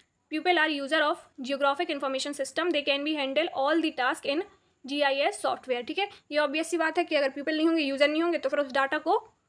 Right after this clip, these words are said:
मैनेज कौन करेगा? So user can maintain to design and technical specification। यूजर्स क्या करेंगे? उस डेटा को मेंटेन करके रखेंगे,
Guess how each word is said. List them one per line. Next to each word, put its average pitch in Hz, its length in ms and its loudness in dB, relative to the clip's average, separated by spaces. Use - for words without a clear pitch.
मैनेज 302 320 -2
कौन 285 180 -4
करेगा? 240 340 -6
So 302 100 0
user 285 280 2
can 330 200 0
maintain 285 360 0
to 311 120 -2
design 269 360 2
and 302 180 0
technical 285 420 2
specification। 269 800 -2
यूजर्स 311 340 0
क्या 320 120 4
करेंगे? 320 300 4
उस 370 140 4
डेटा 277 240 2
को 359 220 2
मेंटेन 302 320 4
करके 269 260 0
रखेंगे, 285 460 0